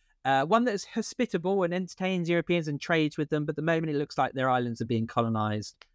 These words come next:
there's a very swift response and it's very violent. And so the English,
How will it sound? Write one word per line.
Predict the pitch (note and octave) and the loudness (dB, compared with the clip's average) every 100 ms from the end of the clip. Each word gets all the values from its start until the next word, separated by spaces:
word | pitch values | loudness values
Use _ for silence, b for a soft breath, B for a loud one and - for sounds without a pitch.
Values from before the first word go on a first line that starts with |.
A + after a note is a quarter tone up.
| - | -8
there's | A2+ | 0
a | |
very | B2+ A#2 | 2 2
swift | - A2+ - | 0 -2 -2
response | G#2 - A2 A2+ - | -6 -4 -6 -6 -6
and | A2 | -8
it's | - | -4
very | A#2 G#2+ | -4 -4
violent. | G#2 G#2+ G2+ F#2 F#2 _ _ _ _ _ - | -4 -6 -6 -10 -16 _ _ _ _ _ -4
And | D#3 | 2
so | F3 | 2
the | D#3 F#3+ | 4 2
English, | G3+ G3 F#3 - | 2 2 0 -6